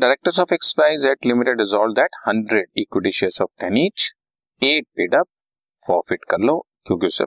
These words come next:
फाइनल कॉल नहीं आई, दो रुपए। और फिर इसमें सिक्सटी शेयर रीइश्यू कर दो, सात रुपए per share as fully paid up। ठीक है, राइट? So,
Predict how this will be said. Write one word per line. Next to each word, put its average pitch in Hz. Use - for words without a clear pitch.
फाइनल 90
कॉल 87
नहीं 85
आई, 113
दो 147
रुपए। -
और 156
फिर 160
इसमें 170
सिक्सटी -
शेयर 107
रीइश्यू 95
कर 87
दो, 120
सात -
रुपए -
per 87
share 135
as 104
fully -
paid -
up। -
ठीक -
है, 180
राइट? 170
So, 127